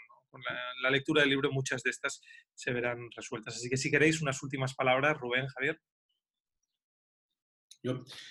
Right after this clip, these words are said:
Speaker 2: pues yo siempre acabo, cuando algunas veces he dado alguna charla con este tema del artista desde el Holocausto, que es tan duro, ¿no? Siempre la gente, pues, ahora no les puedo ver las caras a los que nos están viendo, pero me imagino que estarán algunos, pues, un poco conmovidos, acongojados, ¿no? Porque es una historia dura, no vamos a, a, a decir que no.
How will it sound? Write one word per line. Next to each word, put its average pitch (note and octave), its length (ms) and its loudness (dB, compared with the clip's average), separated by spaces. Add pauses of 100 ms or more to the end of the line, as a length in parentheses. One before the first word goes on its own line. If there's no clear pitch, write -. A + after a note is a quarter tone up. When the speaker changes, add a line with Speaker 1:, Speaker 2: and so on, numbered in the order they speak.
(160)
Speaker 2:
pues A#2+ 160 0
yo D3 80 10
siempre E3 260 8
acabo, D#3+ 260 10
cuando C3 200 6
algunas B2+ 280 4
veces C#3+ 240 4
he C3 60 2
dado B2+ 140 4
alguna B2 180 -2
charla A#2+ 380 -2
con A2+ 160 -10
este B2 180 -4
tema A2+ 380 0
del G2+ 240 -2
artista A#2+ 400 -2
desde G#2+ 160 -4
el G#2 60 -4
Holocausto, A2+ 360 0
que G#2 80 -4
es - 80 -8
tan G#2+ 140 -12
duro, A#2 160 -2
¿no? A2 160 -10 (340)
Siempre C3 320 2
la A#2+ 80 6
gente, C3 260 4
pues, C3 300 2
ahora C#3 220 6
no C#3+ 60 6
les C#3 100 4
puedo C#3+ 180 6
ver C3 140 8
las A#2+ 160 2
caras C3+ 320 2
a A2 80 -4
los G#2+ 200 -4
que - 80 -8
nos B2 140 -4
están B2 260 -4
viendo, C3 300 4
pero A#2 140 2
me A2+ 60 -2
imagino A#2+ 380 -2
que A#2+ 60 2
estarán B2 300 0
algunos, B2 340 0
pues, A#2 160 -6
un A#2 100 -10
poco A#2+ 280 2
conmovidos, A2+ 640 2
acongojados, A#2+ 520 0
¿no? C3 120 0
Porque C3 100 2
es G#2+ 60 -8
una B2+ 80 -2
historia G#2+ 300 -2
dura, A2+ 260 0
no G2 120 -16
vamos G2 300 -14
a, G2 140 -8
a, G2 640 -12
a - 320 -20
decir G#2 260 -4
que G#2+ 60 -8
no. A#2 160 -6